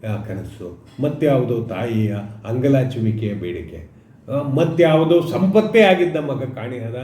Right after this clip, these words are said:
ಪ್ರಕ್ರಿಯೆಯಲ್ಲಿ ಪೋಷಕರು ಕಾಯುವಿಕೆ, ಇವೆಲ್ಲದರ ವಿಚಾರವನ್ನ ಎದೆಯ ಒಳಗೆ ಇಟ್ಕೊಂಡು ವಾದಿಸುವ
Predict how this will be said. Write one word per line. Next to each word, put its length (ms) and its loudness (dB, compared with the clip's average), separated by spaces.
ಪ್ರಕ್ರಿಯೆಯಲ್ಲಿ 760 0
ಪೋಷಕರು 520 0
ಕಾಯುವಿಕೆ, 840 -6
ಇವೆಲ್ಲದರ 720 2
ವಿಚಾರವನ್ನ 880 -4
ಎದೆಯ 220 2
ಒಳಗೆ 300 2
ಇಟ್ಕೊಂಡು 800 -2
ವಾದಿಸುವ 800 -2